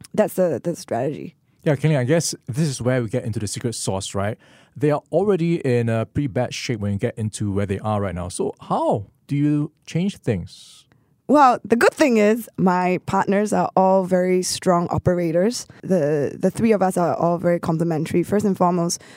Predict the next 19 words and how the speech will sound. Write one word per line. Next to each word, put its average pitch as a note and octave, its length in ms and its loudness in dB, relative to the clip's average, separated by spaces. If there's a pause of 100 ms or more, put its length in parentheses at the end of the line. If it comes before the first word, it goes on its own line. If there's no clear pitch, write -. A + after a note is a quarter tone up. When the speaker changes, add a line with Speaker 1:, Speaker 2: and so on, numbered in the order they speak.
(160)
Speaker 1:
the, E3+ 480 4
the F#3 80 0
founding G3+ 420 2
partner, D3+ 480 0
Joseph E3 400 -2
Pua, G3 380 2 (480)
is F3 200 4
the F3+ 80 2
founder F3+ 420 2
of D#3+ 480 0
a F3 80 2
dating A#3+ 280 4
app - 200 -2
called F3+ 280 2
Pak - 240 2
Tor F#3 300 0
ten F3+ 220 0
years E3+ 200 0
ago. E3 320 -2